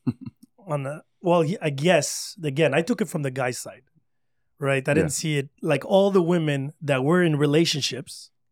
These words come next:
Speaker 2: they were
Speaker 1: Mm.
Speaker 2: all, that's what they had in common, all of them, took it as in that guy's a psychopath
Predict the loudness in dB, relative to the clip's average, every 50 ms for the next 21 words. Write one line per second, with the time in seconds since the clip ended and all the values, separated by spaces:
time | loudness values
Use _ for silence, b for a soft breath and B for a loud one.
0 | _ _ -4 0 0 2 2 2 4 4 4 4 2 0 -2 -2 -2 0 0 2
1 | 2 2 0 -2 -2 -2 -2 -2 -4 -6 -10 -4 -4 -4 -4 -4 -6 -10 -12 -12
2 | -14 _ _ _ _ _ _ _ _ _ _ _ _ _ _ 0 2 2 2 2
3 | -2 -2 0 0 2 2 2 2 0 -4 -2 -2 -4 -4 -2 -2 0 0 -2 -4
4 | -6 -6 -2 0 0 0 -2 -4 -6 -4 -4 -4 -4 -4 -6 -10